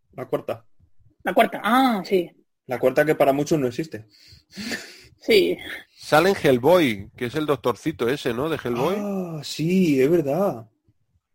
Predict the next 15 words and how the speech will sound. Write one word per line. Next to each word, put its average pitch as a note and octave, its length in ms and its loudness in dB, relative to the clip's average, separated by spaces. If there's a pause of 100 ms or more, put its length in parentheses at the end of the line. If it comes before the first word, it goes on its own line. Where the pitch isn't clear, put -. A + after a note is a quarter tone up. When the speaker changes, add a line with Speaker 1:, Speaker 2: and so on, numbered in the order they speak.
(300)
Speaker 3:
Sí, A2 60 -16
esa G#2 80 -8
Speaker 1:
Es G#2+ 60 -10
Speaker 3:
me B2 60 -6
Speaker 1:
el B2 60 -4
Speaker 3:
suena D3+ 240 0
Speaker 1:
padre D#3+ 280 6
de D3 60 4
Speaker 3:
también. C#3+ 220 0
Speaker 1:
Hellboy, C3+ 380 2
qué C#3+ 100 -4
bueno. C#3 440 -2
Speaker 3:
El G#2 140 -2
padre, F#2+ 320 0
exacto. - 440 -12